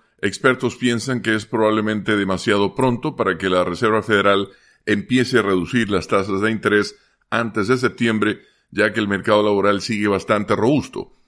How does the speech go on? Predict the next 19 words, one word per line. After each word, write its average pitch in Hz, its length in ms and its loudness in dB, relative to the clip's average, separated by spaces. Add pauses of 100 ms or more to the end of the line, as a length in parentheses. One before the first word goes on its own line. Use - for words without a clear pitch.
(240)
Según 117 360 -2
la 110 60 0
agencia 110 320 0
Reuters, 107 600 -2 (280)
las 85 220 -6
nóminas 110 420 0
no 117 260 2
agrícolas 123 600 0
aumentaron 107 640 0 (360)
en 104 200 0
ciento 135 400 -2
setenta 101 420 0
y 90 80 2
cinco 87 300 -4
mil 107 260 -4
puestos 110 540 -2
el 87 160 0
mes 98 160 -2
pasado, 110 580 0